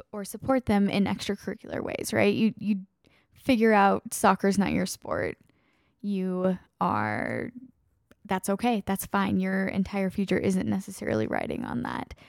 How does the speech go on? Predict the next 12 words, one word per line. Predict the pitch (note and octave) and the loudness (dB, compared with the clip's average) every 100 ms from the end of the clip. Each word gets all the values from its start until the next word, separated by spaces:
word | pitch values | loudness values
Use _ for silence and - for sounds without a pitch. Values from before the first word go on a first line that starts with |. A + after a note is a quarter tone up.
| _ - | _ 0
But | G#3+ G3+ | 2 2
there | G#3+ A#3 | 4 4
is | A3+ A3+ | 6 2
definitely | - F#3+ - G#3 F#3+ | 2 0 0 -2 -2
something | - F#3 - F#3 F#3 F3+ - | -2 -4 -4 -6 -6 -10 -18
to | - F#3+ | -10 -8
be | F#3+ | -8
said | - F#3+ G3 | -12 -6 -4
about | - G#3 G#3 - | -4 -4 -4 -4
the | - | -4
loss | F#3 - - G3+ - | -2 -2 -4 -6 -6
of, | A2 G3+ - | -4 -6 -10